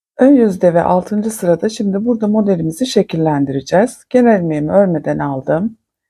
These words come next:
İki tane düz örüyorum. Bir, iki tane düz ördüm. Kenar ilmeğinden sonra iki tane düz ördüm. Üçüncü ilmeğimi bir kere örüyorum.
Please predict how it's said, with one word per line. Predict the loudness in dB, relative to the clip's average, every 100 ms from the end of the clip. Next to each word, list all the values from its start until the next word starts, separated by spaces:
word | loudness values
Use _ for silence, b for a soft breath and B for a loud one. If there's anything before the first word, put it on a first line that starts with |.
| _ _ _
İki | -2 0 2
tane | 2 4 2 2
düz | 0 0
örüyorum. | 0 -2 -6 -8 -12 _ _
Bir, | -2 0 0 -2 -8 _ _ _ _ _ _ _ _
iki | -4 -2 2
tane | 2 2 0
düz | -2 -2
ördüm. | -2 -2 -6
Kenar | -4 0 2
ilmeğinden | 2 0 -2 -2 -4
sonra | -6 -2 0 0 -2 -6
iki | -10 -4
tane | -2 0 -2 -2
düz | -4 -2
ördüm. | -2 -4 -14 -20 _ _ _ _
Üçüncü | -2 2 4 4 2
ilmeğimi | 0 2 2 0 0 -4 -6 -12 _ _ _
bir | 0 2 4
kere | 2 2
örüyorum. | 2 2 4 4 4 0